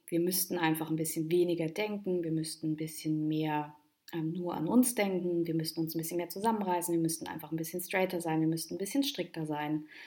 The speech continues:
Das ganze Programm, da kann man ja eine Menge, eine ganze Palette sozusagen finden, an der wir uns bedienen können, was wir alles sein sollten, was wir nicht sein sollten. Und das ist ein Fluch und ein Segen, weil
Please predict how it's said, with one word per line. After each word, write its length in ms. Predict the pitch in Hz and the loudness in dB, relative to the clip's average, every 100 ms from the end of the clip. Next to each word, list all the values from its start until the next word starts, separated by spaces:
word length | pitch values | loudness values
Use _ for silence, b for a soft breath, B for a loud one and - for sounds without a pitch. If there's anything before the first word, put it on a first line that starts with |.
| B B B B | B B B B
Das 200 | - 294 | -4 -2
ganze 260 | 175 160 - | 0 -2 -2
Programm, 480 | - 160 147 139 143 _ - | -10 -10 -8 -10 -12 _ -18
da 80 | 160 | -10
kann 160 | 160 | -2
man 100 | 160 | 2
ja 60 | 156 | 2
eine 120 | 156 | 2
Menge, 260 | 151 147 147 | 0 -2 -4
eine 140 | 151 | -4
ganze 260 | 160 165 165 | -2 -2 -4
Palette 360 | 160 151 151 | -6 -6 -6
sozusagen 560 | 147 160 - 160 151 156 | -10 -12 -8 -6 -4 -4
finden, 520 | 156 190 175 175 165 - _ - | -2 -2 0 -2 -4 -10 _ -6
an 120 | 175 | -2
der 120 | 160 | 0
wir 60 | 160 | 0
uns 120 | 156 | -4
bedienen 300 | - 165 160 | -2 0 0
können, 260 | 156 151 151 | 0 0 0
was 160 | 147 | -2
wir 100 | - | -4
alles 300 | 156 156 - | -4 -4 -4
sein 280 | 160 156 156 | 0 2 4
sollten, 420 | 160 165 165 165 | 2 2 2 0
was 160 | 156 - | -2 -6
wir 80 | 151 | -10
nicht 220 | 143 - | -10 -12
sein 180 | 147 139 | -12 -12
sollten. 380 | - - - 156 _ _ _ _ _ _ - B B B B B B B | -14 -14 -14 -16 _ _ _ _ _ _ -16 B B B B B B B
Und 160 | 226 | 4
das 100 | 294 | 4
ist 140 | 330 311 | 6 6
ein 80 | 285 | 8
Fluch 220 | 294 330 | 8 8
und 140 | 269 | 8
ein 60 | 208 | 4
Segen, 400 | 196 220 240 202 | 6 8 6 6
weil 340 | 180 175 175 | 6 6 4